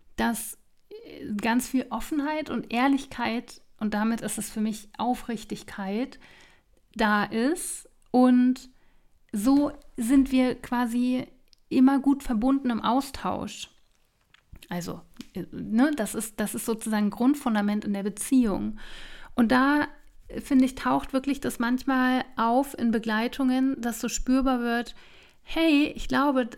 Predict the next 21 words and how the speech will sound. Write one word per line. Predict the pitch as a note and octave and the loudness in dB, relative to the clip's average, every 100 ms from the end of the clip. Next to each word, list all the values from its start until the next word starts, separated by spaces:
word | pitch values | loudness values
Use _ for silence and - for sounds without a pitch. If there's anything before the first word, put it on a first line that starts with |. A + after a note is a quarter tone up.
| - | -10
da-, | A3 A#3+ | -6 -6
das | - B3 A3+ - - _ - | -4 -6 -4 -8 -14 _ -8
könnte | - C4 | 0 2
eine | C4 B3 | 4 2
total | B3 G#3+ B3+ C4+ | -2 -6 -4 -2
schöne | - C4+ C4+ C4+ | -2 0 2 2
Ressource | G#3+ - D4 F#4+ | -2 -4 -4 -2
sein | A#3 G#3+ G#3+ | -2 -2 0
und | G#3+ G#3+ | -2 -4
das | G#3+ | -4
wäre | A#3+ A#3 - | -4 -4 -4
auch | G#3+ G#3 | -8 -6
wichtig | G3 B3 - - - A3+ - | 2 2 2 -4 -6 -6 -6
aus | G#3+ A3 | -6 -4
meiner | G#3+ G#3 G3+ | 0 0 0
Sicht, | G#3 A#3 B3+ - | 0 -2 -4 -4
um | G#3+ | -2
wirklich | A3 - A3 - | -2 -4 -8 -4
glückliche, | A3 B3 A#3+ G#3 A#3+ | -4 -2 -4 -6 -8
erfüllte | G#3 - A#3+ A#3+ | -8 -6 -6 -4
Beziehungen | G#3 G#3+ - C4+ C4 A#3 A#3 B3 | -6 -6 -4 0 0 0 -4 -6